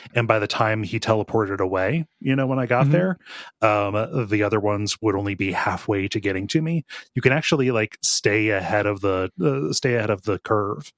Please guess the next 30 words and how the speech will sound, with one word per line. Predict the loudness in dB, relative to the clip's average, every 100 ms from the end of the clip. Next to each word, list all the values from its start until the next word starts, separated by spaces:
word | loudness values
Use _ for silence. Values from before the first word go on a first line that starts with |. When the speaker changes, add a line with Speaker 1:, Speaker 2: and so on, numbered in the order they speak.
| _ _ _
Speaker 1:
uh, | -2 0
on | 0 0
them | 0 0 0
and | 0 0
only | 0 0
kill | 0 0
the | 0
ones | 0 0
that | -2
are | -2
incident-, | -2 0 0 -2 -2
incidentally | -2 0 -2 -2 -4
in | -4
your | -2 0
way. | 0 0 -4 -8 _ _ _ 0
Uh, | 0 2 0
I | 0
just, | 0 0 2
I | 2
was, | 2 -2 -4 -2 0
I | 2
was | 2
on | 0 0 -2 -2 -2 -4 0
Desperal | -2 0 0 0 0
like | 0 0
a |
dog | 0 0 0
with | -2
a | -2
toy. | 0 0 -2